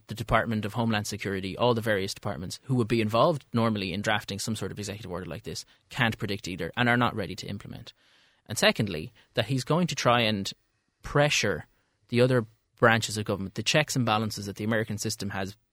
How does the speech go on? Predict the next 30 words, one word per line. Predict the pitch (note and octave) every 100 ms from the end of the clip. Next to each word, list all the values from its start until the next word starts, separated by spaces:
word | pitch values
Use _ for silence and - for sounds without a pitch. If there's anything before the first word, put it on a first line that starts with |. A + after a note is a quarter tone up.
| -
built | B2 B2+
itself | A2 G2+ G2 -
on | F2 G2
and | G2+
has | -
prided | A#2+ A#2 F#2+
itself | - D#2 -
on, | C#2+ G#2 - - _
he's | - C#3
going | D3+ C3+
to |
try | - B2+
and | A#2
pressure | - C3 C3 A2+ G2+ - _ _ _ _ _ _ _ _ _ _
public | - D3 A#2+
opinion | - D3+ B2+ G2+ -
around | G#2+ A2 A2 G#2+ G#2
those | G#2 G2 -
checks | - G2+ -
and | G2+
balances. | F2+ G2 A2 - - - _ -
We've | C3 B2+
seen | D#3 D3+
that | C3+ -
with | A#2
his | - A2+ G2+ - -
attack | - A#2+ A#2 -
on | A2 G#2 G2+
Judge | A2 G2 -
Curiel | C#3+ C#3 C3 A#2 A#2+